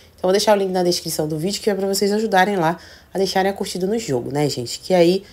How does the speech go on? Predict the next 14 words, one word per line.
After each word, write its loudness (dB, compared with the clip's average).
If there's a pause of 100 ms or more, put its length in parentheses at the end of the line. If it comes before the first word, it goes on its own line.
(320)
quanto 2
antes, 2
né, 0
a -2
gente -2
vai 4
ter 0
esse 0
lindo 2
cabelo 2
aí 4
lançado, 2
tá -10
bom? 4